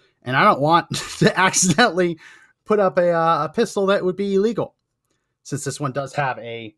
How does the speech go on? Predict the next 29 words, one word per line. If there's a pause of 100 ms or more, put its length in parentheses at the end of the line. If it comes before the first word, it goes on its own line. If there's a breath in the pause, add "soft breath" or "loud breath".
(280)
um,
a
brace
on
it. (1500)
So
you
put
it
up
to
your
right (640)
side
and
you
look
down
your
dominant
eye, (1900)
and
that's
how
a
righty
would
shoot.
Now,